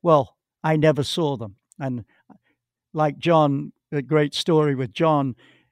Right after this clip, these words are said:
um, cursing Bill Murray because he hadn't <laughs> heard from him. Uh, Bill Murray had lost his telephone.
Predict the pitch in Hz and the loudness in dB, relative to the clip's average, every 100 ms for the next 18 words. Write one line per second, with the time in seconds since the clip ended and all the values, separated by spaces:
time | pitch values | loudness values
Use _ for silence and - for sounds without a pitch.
0 | _ - 131 123 120 127 - _ _ _ | _ -6 -4 -2 -2 -6 -8 _ _ _
1 | _ - 175 151 165 135 127 - 117 151 | _ 2 4 2 0 -2 -2 -4 2 4
2 | 143 165 196 160 143 139 165 135 147 139 | 4 4 6 4 2 -4 -4 -2 0 2
3 | 170 151 131 185 170 - - 156 202 175 | 2 0 0 0 0 -4 -2 -2 -2 -8
4 | _ - - - 160 147 143 190 185 170 | _ -20 -20 -4 -2 -2 2 4 6 6
5 | 160 156 139 151 135 - 98 - 147 123 | 6 4 0 0 -2 -6 -14 -6 -6 -6
6 | - | -10